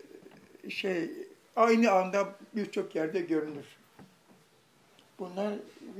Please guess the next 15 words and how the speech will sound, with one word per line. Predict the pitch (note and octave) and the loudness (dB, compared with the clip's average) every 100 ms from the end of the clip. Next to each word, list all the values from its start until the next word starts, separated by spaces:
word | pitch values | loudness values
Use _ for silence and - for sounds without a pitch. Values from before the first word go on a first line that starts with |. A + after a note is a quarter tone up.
| E3+ | -4
velayetin | F#3 F3 D#3+ - G#3 C4+ - _ - | -2 0 -2 -2 -4 -4 -8 _ -12
şeydi, | G3 E3 D#3+ D3 - - - | -8 -6 -8 -10 -12 -16 -4
maddi | A3 F3 E3+ | -4 -2 -6
halk, | - G3 - - | -4 -4 -4 -8
halk | G#3 - F3 | -6 -6 -8
bunlar | G3 | -8
şey. | F#3+ E3+ | -6 -8
Mesela | F3 F3 F3 E3+ - - - _ G#3 | -8 -4 -4 -4 -10 -20 -20 _ -14
Somuncu | G#3 A3+ G3+ F#3 G#3 | -8 -4 -2 -2 0
Baba'nın, | F3 E3 F3 A3 - _ _ - - - _ _ - | 0 0 -4 -6 -10 _ _ -20 -20 -20 _ _ -4
eee, | F3 E3+ D3+ D#3 D#3 D3+ - - - | -2 0 0 0 -2 -8 -12 -12 -6
Bursa | G3 F#3+ - E3+ D#3 - - - | -4 -4 -2 -2 -4 -10 -12 -6
Ulu | F3 F3+ | -4 -4
Camii'nin | F3 E3+ D#3+ D#3 D3+ - - _ - - | -2 -2 -2 -6 -10 -14 -18 _ -18 -6
açılışında | F#3+ - F#3 - - G3+ F#3+ B3+ | -6 -6 -10 -12 -14 -8 -6 -6